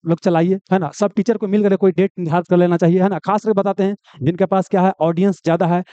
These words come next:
number of student ज़्यादा है, उनकी बात सरकार सुन सकती है। हम लोग तो बोलेंगे तो हम लोग को तो सुनबो नहीं करेगा, हो सकता है बोले कि "देखो, तो इसी तनी मनी है, यही सब कुछ सुनेगा।"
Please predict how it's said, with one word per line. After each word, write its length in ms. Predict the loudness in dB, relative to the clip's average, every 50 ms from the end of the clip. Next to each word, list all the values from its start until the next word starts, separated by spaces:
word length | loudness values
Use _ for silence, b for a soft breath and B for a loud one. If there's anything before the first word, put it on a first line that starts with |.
| B B B
number 220 | -4 0 0 0 0
of 100 | 0 -2
student 220 | 0 0 0 2
ज़्यादा 240 | 4 2 2 2 2
है, 100 | 0 0
उनकी 240 | -2 0 0 0 2
बात 260 | 2 0 -2 -2 -4 _ b b b b -8
सरकार 240 | -4 -2 0 0 -2
सुन 300 | -2 0 2 2 2 4
सकती 340 | 2 0 -2 0 0 0
है। 100 | 0 0 -4 _ b b b
हम 100 | -4 0
लोग 160 | 0 -2 0
तो 60 | 0 0
बोलेंगे 260 | 2 2 0 0 0
तो 80 | 0
हम 60 | 2 2
लोग 100 | 2 2
को 40 |
तो 100 | 2 0
सुनबो 240 | 0 0 2 2 4
नहीं 120 | 4 4 4
करेगा, 200 | 4 4 4 2
हो 80 | 2
सकता 220 | 0 -2 0 2 2
है 40 |
बोले 140 | 4 4 4
कि 100 | 2 2
"देखो, 200 | 2 2 0 0
तो 120 | 2 2 2
इसी 220 | 2 2 0 0
तनी 300 | 0 _ -4 -4 -4 -2
मनी 160 | 0 0 2
है, 100 | 2 4
यही 120 | 4 2 2
सब 120 | 0 0
कुछ 160 | 0 0 -2
सुनेगा।" 380 | 0 0 0 0 2 0 0